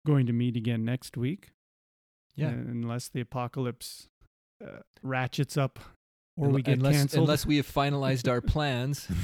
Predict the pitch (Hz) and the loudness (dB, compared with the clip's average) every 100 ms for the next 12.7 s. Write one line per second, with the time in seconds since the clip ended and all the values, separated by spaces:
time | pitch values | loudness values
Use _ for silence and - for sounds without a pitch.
0 | - - - 220 180 233 - 233 202 - | 2 2 4 6 6 6 4 2 0 0
1 | - - - 208 - - - - - 151 | -2 0 0 -2 -10 -12 -18 -2 2 4
2 | - 151 147 139 143 - - 151 - 151 | 6 6 6 6 6 6 4 2 4 4
3 | 135 139 139 131 123 120 120 117 151 139 | 8 6 6 6 6 6 8 10 10 10
4 | - 131 - - - - - - _ _ | 8 -2 -4 -6 -6 -8 -16 -20 _ _
5 | _ - 156 147 156 156 147 - _ _ | _ 2 2 2 2 2 0 -8 _ _
6 | _ _ _ _ - 147 175 185 170 147 | _ _ _ _ -4 0 2 2 4 2
7 | 135 156 156 147 139 123 - _ 185 185 | 4 6 8 6 4 -2 -16 _ -4 -2
8 | 143 156 147 127 107 143 139 135 127 - | -2 -2 0 -2 -2 -2 0 -2 -6 -12
9 | - 139 131 - _ - 135 120 156 139 | -12 -10 -10 -12 _ -8 -6 -4 -4 -4
10 | 113 127 131 - 120 110 123 117 120 117 | -6 -6 -6 -8 -12 -12 -12 -12 -10 -10
11 | 117 113 107 - 110 107 - - 95 113 | -8 -8 -12 -14 -14 -14 -16 -20 -18 -16
12 | 113 110 - 117 101 101 | -16 -16 -12 -10 -10 -12